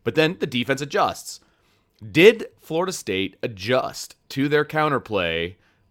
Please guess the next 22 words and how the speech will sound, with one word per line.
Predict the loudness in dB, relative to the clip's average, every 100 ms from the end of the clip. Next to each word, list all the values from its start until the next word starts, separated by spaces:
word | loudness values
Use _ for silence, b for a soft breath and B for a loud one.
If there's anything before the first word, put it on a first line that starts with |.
| _
or | 4 6 8 8 6 2
did | -2 2
Notre | 2 4
Dame, | 4 4 2 -2
was | -6 0
that, | 2 2 0 _ -14
did | -2 0 2
they | 2
just | 2 0 -2
execute | -4 -4 -10 -6 -6
it | -6
so | -6 2 4
well | 4 6 6
that | 4
it | 0
didn't | 0 -2 0
matter | 0 0
what | -2
Florida | -4 -6 -6
State | -8 -10
was | -10
doing? | -14 -16 -16